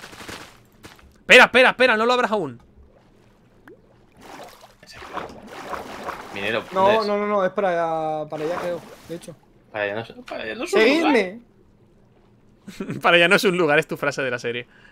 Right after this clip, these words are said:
Speaker 2: <laughs> Es que es verdad, tío, me da mucha rabia. Cuando voy en coche igual, tío.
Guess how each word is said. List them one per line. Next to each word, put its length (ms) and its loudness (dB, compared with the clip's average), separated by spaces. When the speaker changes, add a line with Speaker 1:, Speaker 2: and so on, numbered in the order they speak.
Speaker 2:
<laughs> 400 0
Es 140 -6
que 140 0
es 80 2
verdad, 340 0
tío, 140 0
me 60 0
da 120 2
mucha 220 0
rabia. 400 -4
Cuando 220 -2
voy 100 2
en 80 0
coche 240 0
igual, 320 0
tío. 140 -10